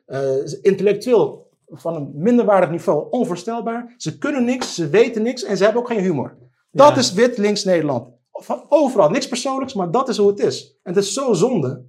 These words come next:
Speaker 1: zo jammer.
Speaker 2: Ja.
Speaker 1: En, en laf, weet je, dus iedereen gaat in de columns opnemen voor die fucking koning. Terwijl je ook eerlijk kunt zijn en zeggen dat hij het heeft verknald. Weet
Speaker 2: Ja, je
Speaker 1: je
Speaker 2: kunt
Speaker 1: wel.
Speaker 2: ook zeggen van, eh, wat, geniaal dat Baudet, ja, ik weet niet, ik,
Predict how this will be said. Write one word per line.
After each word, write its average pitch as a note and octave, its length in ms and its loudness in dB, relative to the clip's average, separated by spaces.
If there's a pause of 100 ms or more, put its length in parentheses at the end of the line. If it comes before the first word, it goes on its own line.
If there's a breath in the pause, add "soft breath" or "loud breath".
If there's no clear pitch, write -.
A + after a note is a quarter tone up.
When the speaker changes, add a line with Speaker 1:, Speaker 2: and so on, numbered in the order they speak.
(120)
Speaker 1:
zo A3 300 2
jammer. G3 380 2 (220)
Speaker 2:
Ja. C3+ 420 -6
Speaker 1:
En, G3 200 2
en G#3 200 -2
laf, B3 380 2 (120)
weet A#3 140 -4
je, G#3 260 -2
dus D4+ 140 -8
iedereen C4 280 0
gaat D#4 140 -2
in A#3+ 60 -4
de G3 100 0
columns B3 300 2
opnemen A3 380 0
voor G#3 180 -2
die F#3+ 100 -2
fucking G3+ 320 -2
koning. G#3 280 0
Terwijl G3 200 4
je A#3 40 2 (100)
ook - 220 -18 (120)
eerlijk F#3+ 300 0
kunt F#3 120 -2
zijn F#3 120 0
en E3 80 -4
zeggen E3+ 200 0
dat D#3 100 -4
hij E3 100 -4
het E3+ 80 -4
heeft - 140 -18
verknald. A3+ 340 -2
Weet C#3+ 100 -6
Speaker 2:
Ja, F#3+ 60 0
je F3 60 0
Speaker 1:
je - 0 -
Speaker 2:
kunt G3+ 120 -2
Speaker 1:
wel. A3+ 80 2
Speaker 2:
ook - 60 -12
zeggen D#3 220 -2
van, D#3 200 -4
eh, D3 300 -2
wat, F3+ 260 0
geniaal F3 640 0
dat C#3+ 180 -4
Baudet, D3 540 0 (160)
ja, E3 120 -4
ik E3+ 140 -6
weet F#3 120 -2
niet, E3 200 -10
ik, G3 100 -10